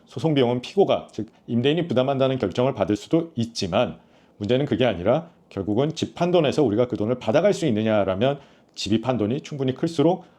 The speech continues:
원금뿐만 아니라 지연 손해금과 보증금까지 받아갈 가능성이 높아진다. 이렇게 생각하시면 되겠습니다. 자, 오늘은 보증금 반환과 관련하여 임대 목적물의 가치와 내 보증금의 액수,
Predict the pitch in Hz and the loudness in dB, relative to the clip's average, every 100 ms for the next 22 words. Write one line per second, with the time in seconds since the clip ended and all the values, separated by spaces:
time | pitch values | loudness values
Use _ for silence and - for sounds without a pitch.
0 | _ 104 117 131 127 123 113 90 92 127 | _ -2 2 0 2 0 0 -2 0 0
1 | - _ _ - 101 104 131 110 92 110 | -2 _ _ -6 -6 0 0 0 0 0
2 | 143 - _ 107 113 110 98 92 - 90 | 0 -10 _ -4 0 -2 -2 -6 -6 -4
3 | 98 123 90 90 117 135 120 143 98 85 | -2 -2 -2 -8 -4 -2 0 0 0 -2
4 | 82 73 _ _ _ _ _ - 107 143 | -2 -6 _ _ _ _ _ -6 -4 -2
5 | 143 123 110 92 120 110 85 92 78 76 | -2 2 2 0 -4 -4 -6 -10 -14 -16
6 | - _ _ _ _ - 107 - - _ | -20 _ _ _ _ -2 -2 -8 -20 _
7 | 107 147 151 135 113 - _ _ 113 120 | 0 2 2 0 -8 -20 _ _ 2 4
8 | 160 202 202 135 127 127 107 98 101 104 | 4 4 2 0 2 0 2 2 2 2
9 | 113 - _ _ 113 139 180 185 - - | 0 -4 _ _ 0 2 2 2 0 0
10 | 147 143 135 135 - - - 139 107 131 | 0 2 0 0 -6 -6 2 2 2 -4
11 | _ _ _ 104 117 123 113 113 147 160 | _ _ _ 2 2 4 2 4 2 2
12 | 160 113 113 - 87 | 0 0 -4 -4 -8